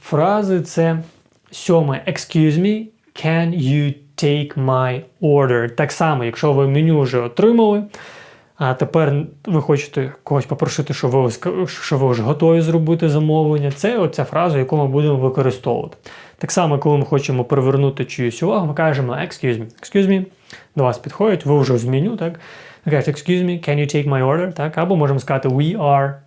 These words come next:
ready to order» з нашого попереднього уроку. Або якщо ви хочете саме попросити, так, «Can you, can you take my order?» І восьма наша остання фраза: «Can I have the check bill,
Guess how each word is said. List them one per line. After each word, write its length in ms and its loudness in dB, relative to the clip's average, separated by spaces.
ready 500 0
to 260 -4
order» 380 -4
з 80 -4
нашого 280 -4
попереднього 640 -2
уроку. 300 -4
Або 200 0
якщо 200 0
ви 60 0
хочете 240 -4
саме 200 -2
попросити, 580 -4
так, 340 -4
«Can 120 2
you, 360 0
can 100 0
you 200 -2
take 220 0
my 180 -4
order?» 360 -6
І 160 2
восьма 420 2
наша 260 -2
остання 400 -4
фраза: 340 -2
«Can 440 -2
I 120 -2
have 220 -2
the 280 -2
check 300 -2
bill, 600 -2